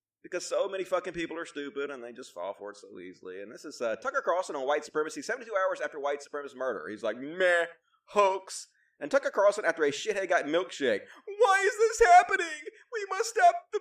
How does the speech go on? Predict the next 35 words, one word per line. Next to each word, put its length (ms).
ma-, 60
milkshaking. 800
The, 340
the 60
left 240
is 100
out 160
of 100
control." 580
Yep, 180
exactly 340
what 100
he 60
has. 100
Tucker 220
Carlson, 340
white 140
supremacy 240
is 80
actually 220
not 140
a 20
real 240
problem. 380
And 80
when 40
the 60
guy's 240
milkshaked, 500
he's 160
all 140
freaking 340
out. 160
"Oh 160
my 160